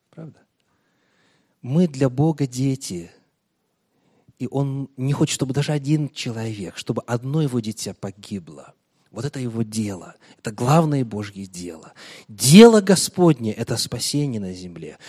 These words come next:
Для этого Он еще от века создал план спасения. Для этого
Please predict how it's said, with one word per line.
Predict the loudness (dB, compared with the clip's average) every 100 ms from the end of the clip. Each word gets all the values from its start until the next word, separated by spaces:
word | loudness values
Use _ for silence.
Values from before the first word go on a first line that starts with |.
| -14
Для | 8 10
этого | 12 12
Он | 12
еще | 12 12 10
от | 10 8 8
века | 10 10 10
создал | 8 8 8 8
план | 8 10 10 8
спасения. | 4 2 4 2 2 0 -4 -2
Для | 8 10
этого | 12 12 10